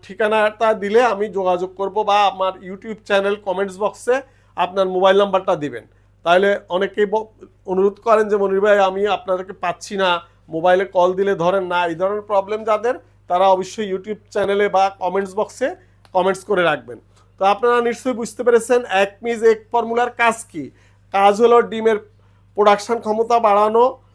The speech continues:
আবার ডিম পাটিল হওয়ার জন্য, ডিমে বাচ্চা ফুটানোর জন্য এটা কার্যকরী ওষুধ।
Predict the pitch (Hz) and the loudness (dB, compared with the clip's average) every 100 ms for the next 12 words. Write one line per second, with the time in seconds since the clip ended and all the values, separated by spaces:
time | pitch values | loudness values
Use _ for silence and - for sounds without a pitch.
0 | _ _ 143 147 175 185 170 190 214 208 | _ _ 0 4 8 8 6 2 2 -2
1 | - 185 185 214 208 214 220 226 220 220 | -2 0 0 2 4 6 4 2 0 0
2 | 208 208 208 190 190 - 208 208 226 226 | 0 2 2 2 0 -4 -6 -4 -2 -2
3 | 220 226 233 285 - _ - 185 196 185 | -2 -2 0 -2 -4 _ -8 2 4 4
4 | - 196 190 175 170 175 170 165 143 | 0 0 0 -2 -2 0 0 -2 -8